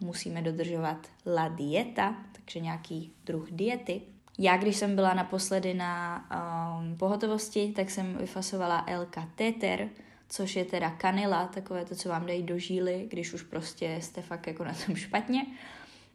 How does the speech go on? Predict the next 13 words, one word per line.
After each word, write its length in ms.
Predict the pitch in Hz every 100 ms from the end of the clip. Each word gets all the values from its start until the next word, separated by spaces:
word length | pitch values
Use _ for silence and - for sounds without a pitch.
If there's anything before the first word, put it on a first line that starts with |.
| _ -
A, 840 | 185 185 185 180 180 180 180 -
eh, 560 | 180 180 175 175 170 170
často 300 | - 190 196
se 120 | 196
vás 220 | 190 190 -
i 60 | 190
ptají, 380 | - 175 185
mě 120 | 185 180
se 120 | 180
třeba 200 | - 180
ptali, 320 | - 175 175
jestli 340 | 180 - 180
chci, 360 | 185 - 95